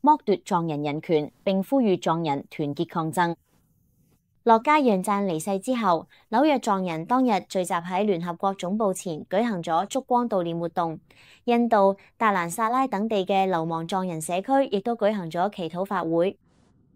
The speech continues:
喺呢宗案件發生前，根據藏人權利倡導國際聲援西藏運動今年四月更新嘅數據，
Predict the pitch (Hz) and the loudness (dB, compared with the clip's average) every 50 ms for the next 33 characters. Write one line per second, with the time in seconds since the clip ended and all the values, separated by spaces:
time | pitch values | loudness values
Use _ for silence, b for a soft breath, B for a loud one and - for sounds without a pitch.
0 | _ _ _ _ _ _ _ _ _ 220 233 254 277 262 - 294 294 294 254 226 | _ _ _ _ _ _ _ _ _ 2 4 4 4 2 2 0 2 2 4 4
1 | 220 220 214 - 196 202 247 254 - 233 220 - 262 262 262 - - 202 170 165 | 4 4 2 2 2 0 2 0 0 -4 -2 0 0 0 0 0 -2 -4 -4 -4
2 | - B B B B B - 349 349 - 269 247 220 - 254 233 226 208 185 175 | -6 B B B B B 0 2 4 6 4 4 4 2 2 2 2 2 0 0
3 | 175 - 202 185 175 175 185 185 185 180 - - 233 233 226 233 214 220 202 202 | -2 0 0 0 0 2 2 2 0 0 -4 -4 -2 0 0 0 2 2 2 2
4 | 185 - 214 208 208 - 233 214 220 - - 285 285 277 240 190 170 160 165 - | 4 2 0 0 2 2 2 2 2 0 -2 -2 0 2 2 0 0 -2 -2 0
5 | 285 269 269 - 247 196 185 185 185 180 180 180 - 190 185 196 196 262 262 262 | 0 0 0 2 0 0 2 0 0 -2 -2 0 0 0 0 0 -2 0 0 2
6 | 226 190 202 208 - - 208 190 185 180 185 180 - - 233 233 233 - 240 226 | 2 2 0 -2 0 0 0 0 2 2 0 0 0 -2 -2 -2 0 -2 -2 0
7 | 226 202 185 180 - 196 180 175 160 190 180 175 175 B | 0 0 -2 0 0 0 0 0 2 2 2 2 2 B